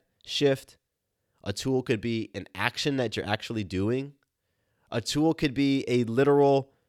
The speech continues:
you know, an app on your phone, like a literal physical tool, right?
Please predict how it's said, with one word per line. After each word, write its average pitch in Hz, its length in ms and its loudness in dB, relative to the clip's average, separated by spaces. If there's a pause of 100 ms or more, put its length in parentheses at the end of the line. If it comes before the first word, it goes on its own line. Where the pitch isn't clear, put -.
(180)
you 101 100 0
know, 90 140 0
an 117 240 -4
app 127 280 6
on 113 200 0
your 110 160 0
phone, 107 400 0
like 87 100 -8
a 92 60 -4
literal 107 340 2
physical 98 460 -4
tool, 92 420 -8 (720)
right? 90 320 -2